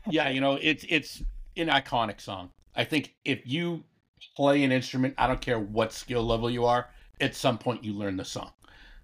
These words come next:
uh, because it's just, it's iconic. And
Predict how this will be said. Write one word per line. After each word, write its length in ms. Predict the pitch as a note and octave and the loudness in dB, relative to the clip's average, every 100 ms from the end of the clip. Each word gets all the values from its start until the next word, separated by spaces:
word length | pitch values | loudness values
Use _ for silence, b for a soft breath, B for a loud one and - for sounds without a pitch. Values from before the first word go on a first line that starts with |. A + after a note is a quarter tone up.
| - | -12
uh, 280 | - G#2 G#2+ - | -6 -4 -4 -8
because 340 | A#2+ - B2+ G#2+ | -6 0 2 0
it's 120 | - | -8
just, 420 | A#2+ G2+ - - _ - F#2+ - - - - | -6 -6 -8 -16 _ -20 -20 -20 -20 -16 -4
it's 540 | A#2+ - - - - - _ | -2 -2 -10 -14 -16 -20 _
iconic. 480 | - A2 - A2 G2 - | -6 -4 -2 -4 -4 -4
And 400 | D#3+ E3+ D#3 D3+ | 2 6 6 4